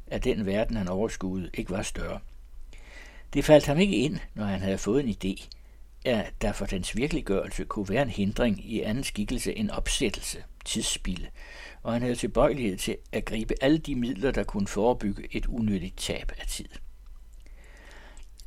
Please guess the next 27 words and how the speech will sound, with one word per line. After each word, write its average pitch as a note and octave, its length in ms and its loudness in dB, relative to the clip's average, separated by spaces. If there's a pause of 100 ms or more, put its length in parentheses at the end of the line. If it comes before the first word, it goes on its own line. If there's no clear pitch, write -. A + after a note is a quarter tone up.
(160)
Der D3 60 6
kom G3 220 8
der F#3 100 8
også F#3+ 160 6
en E3 60 8
lejlighed, C3+ 420 6
som G#2 220 2
han G2 120 2
anså A2 380 2
for G#2+ 280 0 (160)
ikke C3+ 220 2
aldeles A2+ 440 0
gunstig, D3 440 0
men F#3+ 260 6 (100)
nogenlunde G#2 520 2
god. - 240 -6 (960)
Herløv C#3 560 6 (100)
ville G2+ 160 0
foretage G#2+ 400 0
en E2+ 120 -6
rejse, A#2 400 -2 (380)
men - 160 -6
rigtig G#2+ 200 -2
nok G2 160 -2
en - 120 -8
kort. G#2+ 380 0 (480)
Den F#2+ 220 0